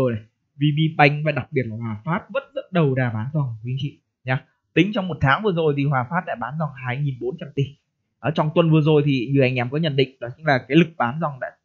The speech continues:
thấp đi. Thế nhưng nó vẫn còn duy trì quý anh chị nhá, chứ chưa hết đâu. Và nếu như quý anh chị mà nhìn trong một tháng vừa rồi thì quý anh chị thấy Đất Xanh cũng đang được mua dòng với giá trị lên đến một trăm bốn mươi lăm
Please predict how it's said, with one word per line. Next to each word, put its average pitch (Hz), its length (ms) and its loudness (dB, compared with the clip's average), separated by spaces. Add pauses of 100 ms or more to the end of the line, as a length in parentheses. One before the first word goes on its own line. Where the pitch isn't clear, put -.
thấp - 140 -6
đi. 170 300 2 (480)
Thế 175 100 2
nhưng 202 220 6 (880)
nó 127 140 0
vẫn 196 180 -2
còn 160 200 0
duy 135 160 -2
trì 143 320 0
quý 139 100 -6
anh 143 60 -6
chị 151 180 -8
nhá, 127 220 -4
chứ 165 140 -10
chưa 151 160 6
hết 196 160 6
đâu. 156 140 8 (500)
Và 165 100 2
nếu 175 320 8
như 240 200 -2
quý 190 120 -2
anh 214 80 -2
chị 190 160 0
mà 131 80 -2
nhìn 156 320 6
trong 139 220 -4
một 139 180 -4
tháng 117 280 -4
vừa 196 120 0
rồi 147 180 2 (580)
thì 160 140 4
quý 165 100 4
anh 175 80 -4
chị 180 100 2
thấy 127 180 -2
Đất 226 240 0
Xanh 151 300 0
cũng 185 140 -14
đang 151 180 2
được 147 160 0
mua 131 140 -6
dòng 143 260 0
với 135 100 -2
giá 139 120 0
trị 156 200 -2
lên 120 180 0
đến 127 180 -2
một 165 180 -8
trăm 123 200 -8
bốn 135 160 -6
mươi 190 100 -2
lăm 127 100 0